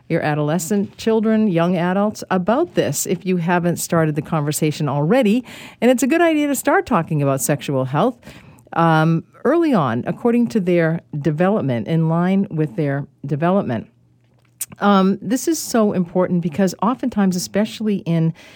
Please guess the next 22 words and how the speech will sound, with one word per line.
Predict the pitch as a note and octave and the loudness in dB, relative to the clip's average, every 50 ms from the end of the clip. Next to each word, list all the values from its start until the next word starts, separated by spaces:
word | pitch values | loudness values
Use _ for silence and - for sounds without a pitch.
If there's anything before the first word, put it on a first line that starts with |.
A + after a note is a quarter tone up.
| - - - - - | -20 -20 -14 -4 0
young | F#3+ G3 F#3+ F3+ F3+ F#3 - D#3+ D3+ D#3+ | 2 4 4 4 4 2 2 2 2 2
women | G3 C4+ D#4 C4 E3+ D3 D3 F3 A3+ B3 A3+ - - - - - - _ _ - | 4 4 4 2 2 2 2 2 0 0 -2 -6 -20 -20 -20 -20 -20 _ _ -8
or | - - E3+ D#3+ | -2 0 0 0
females, | - - - B3+ E4+ E4 A#3 D#3+ C#3+ C3+ D3+ G3+ A#3 - - - - - - _ _ _ _ - | 0 -2 0 0 2 2 2 2 2 2 0 0 0 -2 -4 -10 -12 -18 -20 _ _ _ _ -4
they | - F3+ F#3+ | 0 2 2
may | G3+ G3 F3+ | 4 4 4
not | E3+ D#3+ D#3 D3 | 2 2 0 -2
have | - - - D#3+ D3+ - - - | -6 -4 -4 -2 -2 -2 -2 0
any | E3 E3+ F3 F3 F3+ | 2 4 4 4 2
symptoms | D#3+ - - - F#3 F#3 F#3+ - - C#3 C3+ C3 C3 - - - - | 0 0 0 2 2 0 0 0 -2 -2 -2 -2 -4 -6 -8 -6 -4
at | C#3+ C#3+ C3+ - _ - | -4 -4 -4 -6 _ -4
all. | C#3 D3 E3+ E3+ B2+ F2 - - - _ _ - - - - - - - - - - - | -2 0 0 0 -2 -2 -6 -12 -16 _ _ -20 -20 -20 -20 -20 -20 -20 -20 -20 -8 -2
Um, | - D#3+ D#3 D#3 D#3 D#3 D#3+ - | 0 2 2 2 2 2 0 0
men | - E3 E3+ F3 F3+ F#3 G3+ A#3 C4 C#4+ C#4+ C#4 - - - - - - | 2 2 4 4 4 4 4 4 4 2 0 0 -4 -6 -12 -16 -14 -6
typically | - - G#3 G3+ A3 G#3+ - G#3+ G#3 G#3 F#3+ | -2 -2 0 0 -2 -4 -2 0 0 0 0
have | F3+ F#3+ F#3 F#3 F3+ | 0 0 -2 -2 0
a | F#3 | 0
little | F3 F3 F3 E3+ | 0 0 0 0
bit | D#3+ F3 F3 - | 0 0 -2 0
more | - E3 D#3+ D#3+ E3 F#3 G#3 A#3+ A#3+ A3+ | 0 0 2 2 2 2 2 0 -2 -4
symptoms, | - - - - A#3 A#3 A#3 - B3+ C#4+ F4 F4+ F4 - - - - | -8 -6 -2 0 2 2 0 0 -2 -2 -2 -4 -4 -6 -6 -8 -6
uh, | - - E3 E3 D#3+ D#3 D3+ | -4 -4 -2 -2 0 -2 -2